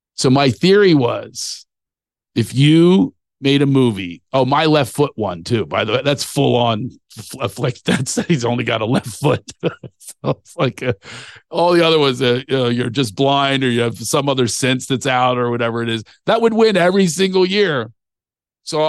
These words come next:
uh, but the, this is, I wrote the joke in the year Titanic came out. Oscar nominations everywhere,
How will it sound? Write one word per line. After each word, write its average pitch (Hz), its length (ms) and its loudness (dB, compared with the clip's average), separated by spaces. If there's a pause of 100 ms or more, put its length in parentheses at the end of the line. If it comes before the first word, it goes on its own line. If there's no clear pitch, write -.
(140)
uh, 156 120 -16
but 147 180 -10
the, 147 120 -2
this 156 260 -6
is, 214 100 -4
I 147 80 2
wrote 165 280 0
the 196 80 -2
joke 160 300 0
in 143 80 -8
the 139 80 -2
year 139 300 0
Titanic 139 640 -4
came 104 300 -8
out. 80 200 -14 (1700)
Oscar 185 400 0
nominations 143 840 -2
everywhere, 123 760 -2